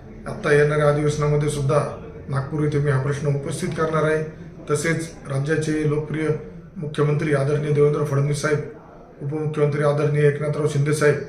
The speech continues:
यांना सुद्धा भेटून विनंती करणार आहे का यामध्ये महाराष्ट्र शासनाचा पन्नास टक्के वाटा असल्यामुळं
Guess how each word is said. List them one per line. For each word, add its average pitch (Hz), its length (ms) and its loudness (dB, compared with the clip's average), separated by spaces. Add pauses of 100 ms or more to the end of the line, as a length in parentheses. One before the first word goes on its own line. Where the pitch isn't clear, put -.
(280)
यांना 151 240 0
सुद्धा 160 240 0
भेटून 143 420 2
विनंती 165 300 2
करणार 156 340 2
आहे 135 180 4 (340)
का 147 100 -2
यामध्ये 156 420 2
महाराष्ट्र 147 520 2
शासनाचा 143 400 -2
पन्नास 147 460 0
टक्के 151 200 -4
वाटा 147 240 2
असल्यामुळं 147 640 2